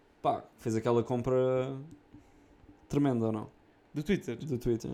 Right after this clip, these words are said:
Speaker 2: Vi uma, olha, vi uma, vi uma cena brut-, brutal sobre
Speaker 1: O que é,
Speaker 2: isso.
Speaker 1: o que, para já, queria-te só, diz já, mas queria-te perguntar, tipo, a tua opinião de, tipo, não é assustador o homem mais rico controlar, tipo,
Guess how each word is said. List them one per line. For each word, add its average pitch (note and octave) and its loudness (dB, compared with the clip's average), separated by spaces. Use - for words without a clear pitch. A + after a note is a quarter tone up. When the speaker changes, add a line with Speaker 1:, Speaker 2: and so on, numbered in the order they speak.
Speaker 2:
Vi C#3+ -6
uma, E3 -2
olha, D3 2
vi C3+ -4
uma, D3 -6
vi C#3+ -4
uma D3+ 0
cena D3 0
brut-, C3+ -4
brutal C#3 2
sobre B2+ 0
Speaker 1:
O - 4
que G#3 12
é, G#3+ 12
Speaker 2:
isso. G#3 4
Speaker 1:
o C#3+ 0
que, - -12
para D#3 2
já, D#3 4
queria-te D3+ 0
só, B2 0
diz B2+ 0
já, A#2+ 2
mas B2+ -6
queria-te C#3 2
perguntar, C3 2
tipo, B2 -4
a A#2 -4
tua C3 0
opinião B2+ 0
de, B2 4
tipo, - -8
não D#3+ 8
é F#3+ 8
assustador D3+ 6
o D3 6
homem C#3 6
mais C3+ 2
rico C3+ 0
controlar, B2+ 4
tipo, A#2+ -4